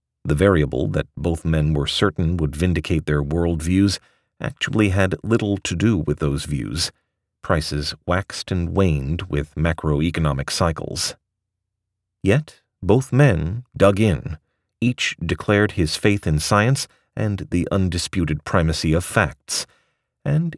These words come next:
each continued to miss the value of the other's ideas. Ehrlich was wrong about the apocalypse, but right on aspects of environmental degradation. Simon was right about the influence of human ingenuity on food and energy supplies,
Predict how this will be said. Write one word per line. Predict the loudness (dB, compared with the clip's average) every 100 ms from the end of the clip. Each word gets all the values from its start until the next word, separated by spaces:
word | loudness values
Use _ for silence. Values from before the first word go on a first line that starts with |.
| _
each | -2 0 -6
continued | 0 0 2 2 2 0 -4
to | -2
miss | 2 2 0
the | -2 2
value | 4 4 2 2
of | 2
the | 2
other's | 2 0 2
ideas. | 0 0 -2 -4 -6 -6 -8 _ _ _ _ _ _
Ehrlich | 2 2 -2 -4
was | -4 -2
wrong | 2 4 4
about | 2 0 -2
the | -2 -4
apocalypse, | 0 -2 0 -2 -2 -6 -2
but | -2 -2 -6
right | 0 2 2 -2
on | -2 0
aspects | 0 0 -2 -2 -2
of | -2 2
environmental | 2 2 2 2 2 0 -2 -4
degradation. | -2 -2 0 2 2 2 -4 -8 -10 _ _ _ _ _ -2
Simon | 2 4 2 2
was | -2 -2
right | -2 -2
about | -2 -2 0
the | 0
influence | 2 0 0 0 0
of | -4
human | -2 0 0 2
ingenuity | 0 2 2 4 2 0
on | -2 -4
food | -4 -2 0 0
and | -2 0
energy | 2 2 2 -2
supplies, | -4 -2 0 2 0